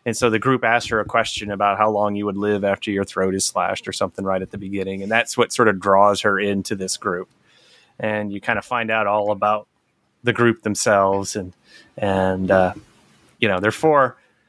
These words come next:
four people who normally wouldn't be friends, but because of living in the same area,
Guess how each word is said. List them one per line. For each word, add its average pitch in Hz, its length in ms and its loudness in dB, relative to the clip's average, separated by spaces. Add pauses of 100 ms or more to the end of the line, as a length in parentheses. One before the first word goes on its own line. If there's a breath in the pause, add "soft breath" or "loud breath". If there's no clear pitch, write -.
(120)
four 208 200 4
people 156 260 4
who 143 140 4
normally 143 540 4
wouldn't 143 320 2
be 139 120 6
friends, 135 460 2
but 123 160 2
because 120 340 2
of 107 120 -4
living 117 300 4
in 117 100 0
the 110 80 0
same 117 260 2
area, 113 520 4